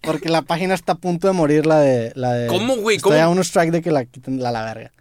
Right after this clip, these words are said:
Speaker 1: Cuatro millones de seguidores,
Speaker 2: Es que
Speaker 1: güey.
Speaker 2: no pongas títulos feos.
Speaker 1: No, no pongo
Speaker 2: A
Speaker 1: títulos
Speaker 2: partir de
Speaker 1: feos.
Speaker 2: ahora, amor y paz. Todos los videos van a llamar amor
Speaker 1: El
Speaker 2: y paz.
Speaker 1: pedo es que me están tirando videos que son desde hace, o sea, que son videos viejos. Por ejemplo, el strike,
Speaker 2: Ah, ese es el
Speaker 1: grabamos,
Speaker 2: pedo.
Speaker 1: grabamos cosas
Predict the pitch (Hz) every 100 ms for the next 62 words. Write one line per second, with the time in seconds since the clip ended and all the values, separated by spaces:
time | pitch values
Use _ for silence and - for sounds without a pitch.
0 | - - - - 156 143 190 180 165 170
1 | 175 170 151 143 151 165 165 156 165 165
2 | 208 208 190 180 208 190 190 233 262 175
3 | 143 151 214 214 185 226 285 233 254 233
4 | 196 220 214 226 240 165 160 180 208 185
5 | 180 147 180 190 180 160 165 170 170 160
6 | 160 160 160 165 175 180 180 233 220 -
7 | 180 170 208 190 196 208 175 160 175 -
8 | 170 147 151 160 160 156 139 - 135 135
9 | 127 135 127 151 156 147 139 147 131 135
10 | 139 143 - 170 190 233 - - 104 170
11 | 190 233 208 190 190 226 247 - 233 254
12 | 285 -